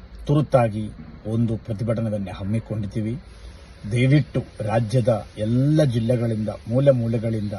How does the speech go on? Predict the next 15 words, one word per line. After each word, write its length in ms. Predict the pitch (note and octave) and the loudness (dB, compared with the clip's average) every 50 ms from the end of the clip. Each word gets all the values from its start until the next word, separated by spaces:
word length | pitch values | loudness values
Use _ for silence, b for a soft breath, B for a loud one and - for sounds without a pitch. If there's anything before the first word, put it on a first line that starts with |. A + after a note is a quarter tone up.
| F2 - - - | -10 -12 -10 -8
ನೀವು 140 | A2 G#2+ A2 | -6 -6 -6
ಸಾಧ್ಯ 420 | G#2+ - - B2 C#3+ D3 C#3 D#3+ D#3 | -6 -2 2 2 2 4 4 2 2
ಆಗುವಷ್ಟು 320 | D3+ C#3 C3 - - B2+ | 2 0 -2 -4 -4 -4
ರೀತಿಯಲ್ಲಿ 500 | G#2+ G#2+ G#2+ G2+ A2 A2 G#2 G2 G2+ G2 | -2 -2 -2 -2 -2 -2 -2 -4 -6 -8
ಭಾ-, 360 | F#2 - - - A2 G#2+ G2+ | -10 -12 -10 -10 -10 -8 -6
ಜನ 180 | - A2+ A#2 A#2+ | -4 -2 0 0
ಭಾಗವಹಿಸಿ. 760 | G#2+ F#2+ G2+ F#2+ G#2 G#2 A2+ A2 A2 G#2 G2 - - A#2+ A2 A#2+ - - B B B B B B - - - - | -2 -2 -4 -4 -4 -2 -2 -2 -2 -4 -6 -6 -6 -6 -6 -6 -10 -16 B B B B B B -20 -12 -4 0
ಯಾಕೆ 280 | A2+ B2+ B2+ - D#3 | 2 2 2 4 4
ಅಂದ್ರೆ 140 | C#3+ B2+ B2+ | 4 4 4
ಇದು 100 | B2 B2+ | 0 -2
ಪೂರ್ವ 340 | A2 - C3+ D3 D3+ D#3+ E3 | 0 2 2 6 6 6 6
ನಿಯೋಜಿತ, 500 | D3 C#3 C3 C3 C3 C3 B2+ - A2+ A#2 | 6 4 2 2 0 0 -2 -2 -2 0
ಒಂದು 480 | B2+ A#2+ A2+ - - - - A#2 A#2+ A2+ | 0 0 0 -4 -8 -8 -6 -4 -2 0
ದೊಡ್ಡ 280 | B2 B2 B2+ C3 C#3 | -2 -2 0 2 4
ಮಟ್ಟದ 280 | D#3 D3+ C#3 C3 C3 | 6 6 6 6 8